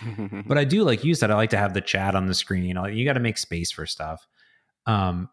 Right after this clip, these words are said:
Speaker 2: and I could tell that I think the microphone he was using was very close to his laptop, if not the laptop microphone.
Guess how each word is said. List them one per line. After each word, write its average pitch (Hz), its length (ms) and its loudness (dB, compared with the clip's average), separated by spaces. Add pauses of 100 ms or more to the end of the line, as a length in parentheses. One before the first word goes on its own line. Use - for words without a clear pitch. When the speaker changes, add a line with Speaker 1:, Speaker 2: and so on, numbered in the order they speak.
(120)
Speaker 2:
and 107 200 0
I 104 80 2
could 110 140 0
tell 208 180 0
that 170 140 -2
I 104 40 2
think 208 180 0
the 269 100 2
microphone 117 640 2
he 101 120 2
was 90 200 2
using 90 520 0
was 87 160 -2
very 92 260 4
close 90 380 0
to 92 100 -2
his 80 140 -2
laptop, 92 640 0
if 95 120 -2
not 87 240 -2
the 101 140 2
laptop 87 480 -2
microphone. 127 640 0